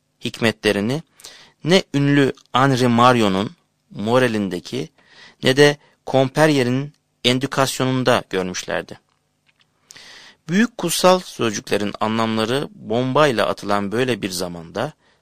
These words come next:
çağdaş gerçekleri kendilerine bu denli açık söyleyen bir mürşide ihtiyaçları vardı. Onun bu yakaları açılmamış düşüncelerini sonuna dek dinlemek, anlamak istiyorlardı. Sonunda beğendiklerini kabul etmekte ve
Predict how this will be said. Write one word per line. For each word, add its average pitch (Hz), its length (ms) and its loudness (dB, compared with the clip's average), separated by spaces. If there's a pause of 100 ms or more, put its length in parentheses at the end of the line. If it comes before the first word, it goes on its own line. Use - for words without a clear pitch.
(140)
çağdaş 139 540 2
gerçekleri 110 680 -4
kendilerine 123 680 -2
bu 139 100 -6
denli 117 260 0
açık - 260 -4
söyleyen 101 600 -2
bir 107 140 -4
mürşide 104 480 -6
ihtiyaçları 87 580 -8
vardı. 82 260 -14 (920)
Onun 185 320 2
bu 196 80 0
yakaları 170 420 4
açılmamış 147 760 -2
düşüncelerini 143 600 0
sonuna 143 420 -2
dek 139 240 -6
dinlemek, 101 520 -6 (280)
anlamak 117 380 -2
istiyorlardı. - 720 -8 (640)
Sonunda 175 520 0
beğendiklerini 147 600 2
kabul 147 280 -2
etmekte 127 600 -4 (640)
ve 135 260 4